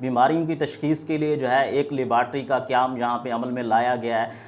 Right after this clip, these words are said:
तो लेकिन दूसरी जानिब अगर बात की जाए तो हमारे पास जो है तकरीबन तीन तहसीलें हैं, एक तहसील लिया हो गया, चौबारा हो गया और करोड़। तो क्या समझते हैं कि इसका दायरा कार थोड़ा सा अगर वसी किया जाए, जो laboratories हैं उनका क़याम वहाँ पे भी अमल लाया जाए,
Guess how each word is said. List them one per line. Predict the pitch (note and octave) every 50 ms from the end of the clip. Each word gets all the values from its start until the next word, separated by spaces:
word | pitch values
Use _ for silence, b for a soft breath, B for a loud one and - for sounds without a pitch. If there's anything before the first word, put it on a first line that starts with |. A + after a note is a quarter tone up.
| - - -
तो | E3 F3
लेकिन | E3 C3 C#3+ D#3+ D#3+ - F#3+ F#3 F3 E3 D#3+ D3 D#3
दूसरी | D3 D3+ D3+ E3+ D3+
जानिब | D3+ D#3 D#3+ D#3
अगर | D3+ D3+ D3+ C3
बात | A#2 A#2+ A#2+ A#2+ A#2+ - -
की | D3 D3 C#3
जाए | C3+ C3 C3+ C#3
तो | C#3 C#3+
हमारे | C3 B2+ B2+ C3 C3 C#3 C#3
पास | - C3 B2+ A#2 A#2
जो | A#2 B2
है | B2 B2+ C3 B2+
तकरीबन | C3 A#2+ B2 B2+ B2+ C#3 C3 C3
तीन | - C#3 C#3 D3 C#3+ -
तहसीलें | C3+ B2 A#2+ A2+ - A#2+ A#2+ A#2 A#2+ A#2+
हैं, | A#2 A2+ A2+ A2+ F#2+
एक | B2+ C3 B2+ B2+
तहसील | C3+ B2+ B2 B2+ C3 C3 A#2+
लिया | A2 A2 A#2+ C3 C#3+ C#3+ C3+
हो | B2+ A#2+ B2+ B2
गया, | B2 C3 B2 B2 A#2+
चौबारा | - B2 A2 A2 A#2+ C3+ C3+ C3
हो | A#2+ A#2+ A#2+ A#2
गया | B2 B2 A#2+ A2+
और | A2+ A#2+ G#2+ - -
करोड़। | A#2+ A2+ A2+ A#2+ B2+ A#2 G#2+ A#2 B B B B B B -
तो | - D#3+
क्या | - F#3+ F#3+ E3+
समझते | - - G#3+ F#3+ F3 E3+ F3+ F#3+
हैं | F#3+ F#3 F3+
कि | F#3
इसका | F3+ F3 F3+ G3 D#3+
दायरा | C#3+ C#3+ D#3 E3 E3
कार | E3 D3+ D3+ D#3+ D3+ -
थोड़ा | D#3 D3+ D#3 D3+
सा | D#3 D#3
अगर | D3 D3 D3+ C#3
वसी | A#2 B2 A#2 A#2 - C3 C#3+ C3+
किया | D3 D#3 D3+ C#3+ C3+
जाए, | B2+ B2+ B2 C3 C3+ C3+ C3
जो | A#2+ B2+ C3+ C3+
laboratories | C3 A#2+ A#2+ G#2 A2+ A#2 A#2 A#2 - C#3+ C3+ C#3 C#3+ C3+ A#2 B2+
हैं | B2+ C3
उनका | B2 A#2+ B2+ B2+ B2+ C#3 B2+
क़याम | - C3+ B2 B2 C3+ B2+
वहाँ | A#2+ G#2+ A#2 B2 B2
पे | D3 C3+
भी | B2 C#3 C3
अमल | A#2+ A#2+ B2 B2 A#2 G#2+
लाया | G#2+ A#2 B2 C3+ C3+ B2+
जाए, | A#2 A#2 A#2 A#2+ B2+ B2